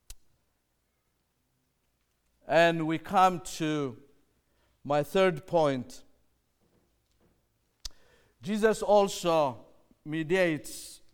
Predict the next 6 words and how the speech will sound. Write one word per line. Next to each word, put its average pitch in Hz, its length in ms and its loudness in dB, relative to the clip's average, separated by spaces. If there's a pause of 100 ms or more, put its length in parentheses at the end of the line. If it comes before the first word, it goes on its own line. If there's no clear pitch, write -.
between 143 400 -6
God 147 440 2 (520)
and 143 220 -8
sinners. 139 760 -8 (1200)
Notice 208 640 0 (140)
Nathanael's 170 840 2